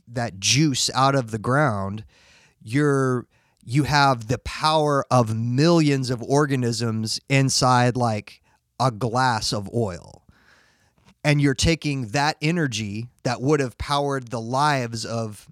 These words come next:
millions of organisms, and then you're refining it and putting it in your car so that your car can go, you know, forty miles on one gallon of gasoline. So it's, it's, like, conservation of energy, a lot of basic science stuff,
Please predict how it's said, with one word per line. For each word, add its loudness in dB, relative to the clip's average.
millions 0
of -6
organisms, -2
and -2
then -2
you're 0
refining 0
it -4
and -6
putting -4
it -4
in -6
your -4
car 0
so -6
that -4
your -4
car 0
can -4
go, 0
you -6
know, -4
forty -4
miles -2
on -4
one -4
gallon -6
of -10
gasoline. -6
So -2
it's, -2
it's, -4
like, 0
conservation -2
of -4
energy, -2
a -6
lot 0
of -8
basic -2
science -2
stuff, -8